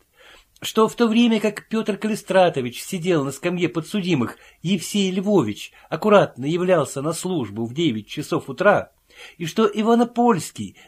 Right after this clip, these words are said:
наконец, приговорён к десяти годам и работает в канцелярии Допра,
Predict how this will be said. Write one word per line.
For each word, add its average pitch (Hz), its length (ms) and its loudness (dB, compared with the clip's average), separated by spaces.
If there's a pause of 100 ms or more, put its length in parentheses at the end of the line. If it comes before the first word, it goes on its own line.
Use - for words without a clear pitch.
наконец, 202 400 0
приговорён 202 600 0
к 131 80 -8
десяти 190 340 -6
годам 202 380 6
и 143 80 -6
работает 180 560 0
в - 80 -20
канцелярии 156 640 0
Допра, 165 560 0